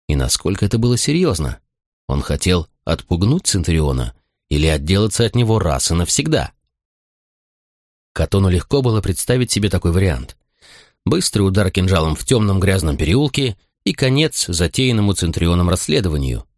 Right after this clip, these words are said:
Но тогда получалось, что Полан заодно с Анабарбом. А это казалось бессмыслицей. Какая Полану выгода в том,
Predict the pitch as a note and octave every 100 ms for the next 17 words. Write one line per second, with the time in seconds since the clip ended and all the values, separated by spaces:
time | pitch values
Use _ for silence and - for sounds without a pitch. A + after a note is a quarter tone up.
0 | _ _ _ _ B1+ B1 B1+ B1+ C2+ C2+
1 | C2+ C#2 C2 F2+ - _ _ _ - -
2 | - - - E3 D3 G2 D#2 D2+ C#2 F2
3 | F2 G2 G#2+ B2 D#3+ F2 D2 B1+ - _
4 | _ _ _ _ - B1+ C2 D#2 - F2+
5 | E2+ E2+ E2+ G#2 - E3 F#3+ - D2+ -
6 | A1 - _ _ _ _ _ _ G2 F2+
7 | D3 B2+ - - D3 A2 G#2 F#2 A#2 A2
8 | E2+ - D3+ G#2 A1+